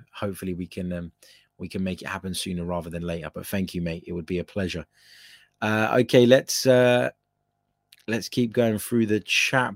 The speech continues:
box. Uh, Amira says, "Have you seen the news about Napoli wanting Hickey, Hickey to Arsenal confirmed?" <laughs>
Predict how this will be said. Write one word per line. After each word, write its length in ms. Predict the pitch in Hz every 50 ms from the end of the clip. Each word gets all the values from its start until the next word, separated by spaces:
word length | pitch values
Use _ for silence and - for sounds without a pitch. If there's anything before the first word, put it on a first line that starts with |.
| - _
box. 640 | - 127 123 120 120 - - _ - - - - -
Uh, 160 | - 117 113 - -
Amira 500 | 107 113 117 117 123 131 135 131 120 110
says, 200 | 98 - 107 -
"Have 160 | 117 120 120
you 80 | 127 120
seen 160 | - - 120
the 100 | 110 107
news 340 | 107 113 117 110 104 92 - - - - - - - _ _ -
about 320 | 104 95 113 107 101 -
Napoli 440 | 101 107 107 104 - - 107 101 98
wanting 380 | 92 98 101 95 - - 92 90
Hickey, 460 | 76 101 101 - - 104 95 85 - _ _ _ _ _ _
Hickey 340 | - 98 92 - 107 98 90
to 120 | - -
Arsenal 380 | - 95 92 87 - - 87 82
confirmed?" 720 | - - 87 82 - - - 90 87 82 78 78 - _ _ - - - - _ _ _ _ _
<laughs> 60 | -